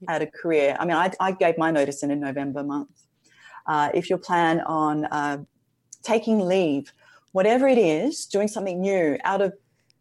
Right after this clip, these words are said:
Speaker 2: out of ordinary for yourself, this is the month to do it. And I would say focus on yourself this month.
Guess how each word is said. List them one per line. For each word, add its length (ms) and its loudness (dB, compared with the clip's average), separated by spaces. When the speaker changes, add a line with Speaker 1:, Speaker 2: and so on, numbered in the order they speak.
Speaker 2:
out 140 -2
of 60 2
ordinary 400 4
for 140 -10
yourself, 420 -6
this 200 -2
is 120 -2
the 60 -2
month 260 -2
to 80 -10
do 200 0
it. 200 -2
And 340 4
I 100 2
would 140 0
say 140 0
focus 540 -2
on 160 -4
yourself 720 -4
this 220 -10
month. 260 -6